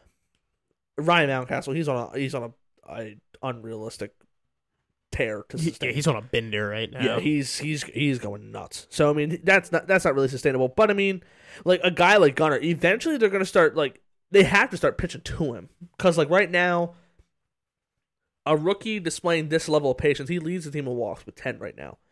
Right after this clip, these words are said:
Speaker 1: With a guy that young displaying that level of patience, that's rare. So, I mean, eventually the hits will come.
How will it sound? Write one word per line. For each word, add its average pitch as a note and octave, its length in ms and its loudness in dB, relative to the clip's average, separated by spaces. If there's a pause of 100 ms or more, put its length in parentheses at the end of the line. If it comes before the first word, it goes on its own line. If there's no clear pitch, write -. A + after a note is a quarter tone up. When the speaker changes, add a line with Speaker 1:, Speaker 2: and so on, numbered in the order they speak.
(360)
Speaker 1:
With - 300 0
a D#3 120 2
guy E3+ 360 4
that D3+ 480 2 (160)
young D3 480 0
displaying C3+ 560 -4
that C3 360 2
level C3 640 -2
of B2 760 -4 (680)
patience, - 680 -6 (1000)
that's C3+ 180 -2
rare. A2+ 420 -4 (1300)
So, E3+ 180 4
I D3+ 60 2
mean, D3 240 -4
eventually G#3 460 2
the - 40 2
hits G3 200 -2
will D3+ 80 -4
come. E3 440 0